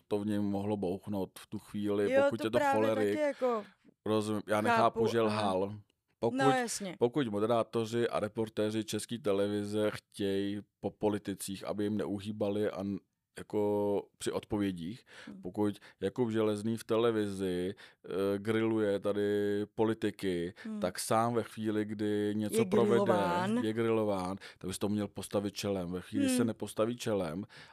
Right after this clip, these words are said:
Speaker 1: a chtěl by do budoucna být ředitelem České televize, tak za mě, jako sorry, jediná možnost je rezignace.
Speaker 2: Hmm.
Speaker 1: Protože, a ne za to, co udělal jako na tom Václaváku, ale jak se, že se k tomu
Speaker 2: Hmm,
Speaker 1: nepostavil jako
Speaker 2: hmm,
Speaker 1: chlap.
Speaker 2: hmm.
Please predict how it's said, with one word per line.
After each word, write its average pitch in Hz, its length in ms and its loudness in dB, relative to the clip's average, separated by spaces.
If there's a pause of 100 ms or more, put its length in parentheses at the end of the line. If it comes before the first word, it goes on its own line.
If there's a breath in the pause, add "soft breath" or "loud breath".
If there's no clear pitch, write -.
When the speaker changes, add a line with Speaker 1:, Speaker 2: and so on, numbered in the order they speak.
(120)
Speaker 1:
a - 40 -16
chtěl 117 300 2
by 110 120 0
do 107 120 0
budoucna 110 500 0
být 107 260 -2
ředitelem 110 540 0
České 107 280 -6
televize, 101 680 0 (320 loud breath)
tak 95 180 -4
za 101 180 0
mě, 104 500 -2 (500)
jako - 200 -10
sorry, 104 420 0 (220)
jediná 98 460 -2
možnost 92 600 -6 (320 soft breath)
je 101 120 -2
rezignace. 95 540 -4 (180)
Speaker 2:
Hmm. 233 240 -2
Speaker 1:
Protože, 101 880 -2 (320 loud breath)
a 113 60 2
ne 160 140 2
za 175 120 4
to, 131 140 0
co 117 160 0
udělal 104 420 2
jako 101 880 0 (440)
na 104 100 -2
tom 110 160 -2
Václaváku, 90 680 -2 (380 loud breath)
ale 120 160 4
jak 107 120 -2
se, 113 120 -6
že 104 80 -2
se 110 120 -4
k - 40 -18
tomu 107 200 -2
Speaker 2:
Hmm, 285 100 2
Speaker 1:
nepostavil 262 400 2
jako 262 180 2
Speaker 2:
hmm, - 80 -8
Speaker 1:
chlap. 247 300 0
Speaker 2:
hmm. - 60 -20